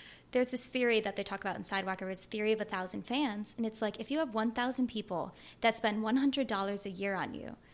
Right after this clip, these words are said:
that's, like, a hundred thousand dollars a year for you that you're making just for that.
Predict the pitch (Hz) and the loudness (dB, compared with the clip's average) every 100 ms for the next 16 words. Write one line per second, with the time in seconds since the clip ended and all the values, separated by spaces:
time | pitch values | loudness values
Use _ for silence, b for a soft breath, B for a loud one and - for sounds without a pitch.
0 | B 247 247 220 - - 202 233 254 269 | B 0 4 2 2 -6 0 4 6 4
1 | 240 214 226 202 190 196 196 185 190 - | 6 4 2 0 0 -2 -4 -4 -4 -4
2 | - - - - - - 254 214 233 220 | -8 -18 -20 -20 -20 -2 2 4 4 4
3 | 196 214 214 202 202 175 196 208 b b | 2 2 2 2 -2 -6 -6 -10 b b
4 | b - - 220 226 247 220 | b -10 -4 -2 6 8 8